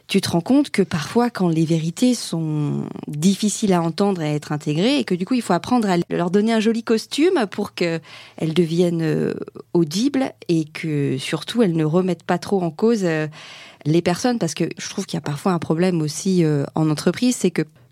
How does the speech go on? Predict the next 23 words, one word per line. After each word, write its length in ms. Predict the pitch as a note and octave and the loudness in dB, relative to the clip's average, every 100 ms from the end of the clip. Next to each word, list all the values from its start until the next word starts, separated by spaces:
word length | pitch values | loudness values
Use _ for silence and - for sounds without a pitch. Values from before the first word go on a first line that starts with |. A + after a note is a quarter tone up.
| - | 2
le 140 | F#3 | 2
contenu 480 | F#3+ B3 A#3+ C4+ C4+ | 4 0 0 2 2
du 100 | G#3+ | 4
message 460 | G#3 G3 A3+ A3 - | 2 2 0 -2 -4
que 100 | - | -4
tu 200 | F3 - | -4 -2
donnes, 320 | E3 G#3 C#4 A#3 | 0 2 2 0
parfois, 400 | F3 - A#3 A3+ | -2 0 0 2
la, 120 | D3+ | -2
la 160 | - D3+ | -2 -2
vérité 400 | F3 F3+ F#3 G#3+ | 0 0 -2 -2
que 20 | |
tu 140 | - | -2
vas 80 | E3+ | 0
énoncer, 500 | D#3 D#3+ D3+ A#3 C4+ - - - - | 0 -2 -2 -2 -2 -6 -20 -20 -4
aussi 300 | - F#3 - | 0 0 -2
franche, 460 | G3+ B3+ B3+ - - - | -2 0 0 0 -6 -2
euh, 240 | E3 D3+ - | 0 0 -2
et 60 | F3 | -2
sincère 500 | - G#3+ - A#3 G#3+ - | 0 0 0 -2 -2 -2
et 100 | D#3+ | -2
vraie 360 | D3+ G3 A3 | 0 2 2
soit-elle, 640 | - F3+ E3 A3+ C#4+ F#3+ | 0 -4 -2 -2 0 -2